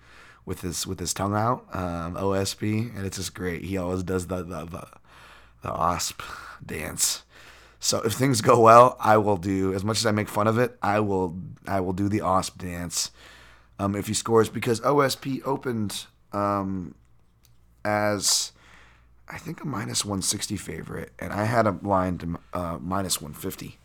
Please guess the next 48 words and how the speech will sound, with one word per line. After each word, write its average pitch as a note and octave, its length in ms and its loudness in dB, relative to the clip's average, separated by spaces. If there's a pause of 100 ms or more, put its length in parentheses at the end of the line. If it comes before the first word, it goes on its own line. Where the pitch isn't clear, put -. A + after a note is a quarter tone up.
(500)
So - 180 0
it G#2 60 0
wasn't D3 240 2
too C#3 140 2
far A#2 240 8
off A2 120 10
from A2 120 -2
where G2+ 100 4
I G2+ 40 2
had F#2+ 140 0
it - 100 -8
lined, G2+ 520 -2 (120)
and G2 340 -4
I A2 60 2
don't A#2 180 2
blame G2+ 260 -4
people D3 260 -2
for D3+ 120 -6
taking D3+ 360 -2
shots C#3 300 0
on A#2+ 120 0
Minifield C#3 420 -2
for - 100 -8
the G#2 80 -4
subsequent G#2+ 600 -4 (600)
plus A2+ 260 6
one A2 160 4
twenty-five, A2+ 720 4 (100)
uh, F#2 160 -4
flip A#2 300 -4
number C3 360 0 (680)
that G2 140 -2
he G#2+ 180 2
opened A#2 240 2
at. D#3 240 2 (1300)
Um, F#2 400 -2
O G#2+ 160 4
S G2 120 2
P A2+ 200 -2
is F#2 120 -2
not F#2 160 0
a G2+ 40 -2
guy G2+ 160 -2
to F#2+ 60 -4
be F2+ 100 -6
trusted F#2 400 -4
at E2 80 -12
chalk. - 380 2